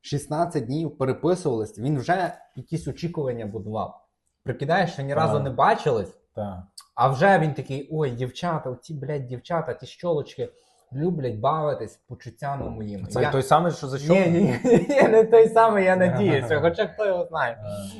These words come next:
Speaker 1: Це ж
Speaker 2: Так.
Speaker 1: було на Ютубі, це на Средці.
Speaker 2: Ага.
Speaker 1: От, і типу, бляхи, очікувань має бути ноль, це раз.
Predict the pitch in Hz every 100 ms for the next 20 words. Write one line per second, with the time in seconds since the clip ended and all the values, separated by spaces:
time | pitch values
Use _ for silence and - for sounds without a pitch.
0 | - - 160 170 180 170 170 170 208 165
1 | - 160 156 175 170 170 123 _ _ _
2 | _ _ - 107 151 135 - - 131 127
3 | 170 175 156 120 _ _ _ _ _ _
4 | _ _ _ _ _ _ _ _ _ -
5 | 139 170 135 139 135 202 185 156 151 156
6 | 147 143 139 139 113 - - - 131 117
7 | 110 -